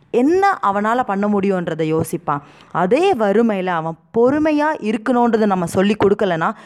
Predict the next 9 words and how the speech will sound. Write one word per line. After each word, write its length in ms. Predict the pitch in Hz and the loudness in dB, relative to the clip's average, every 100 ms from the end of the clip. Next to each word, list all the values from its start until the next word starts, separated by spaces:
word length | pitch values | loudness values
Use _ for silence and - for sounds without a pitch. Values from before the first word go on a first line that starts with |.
| - | -20
கண்டிப்பா 420 | - 175 180 185 | -8 -4 -2 0
அது 300 | 160 151 208 - - - | 0 0 -2 -4 -20 -6
ஒரு, 520 | 180 170 170 165 160 - _ - | -2 2 2 0 -4 -20 _ -8
அ, 160 | 175 170 | -6 -4
கெட்ட 380 | - 277 381 | -2 0 2
வழியில 340 | 330 226 226 214 | 2 2 2 0
அவனை 220 | 175 170 | 0 -4
வழி 200 | 160 175 | -4 -4
நடத்திரும். 500 | 175 156 - 151 147 | -4 -6 -8 -10 -10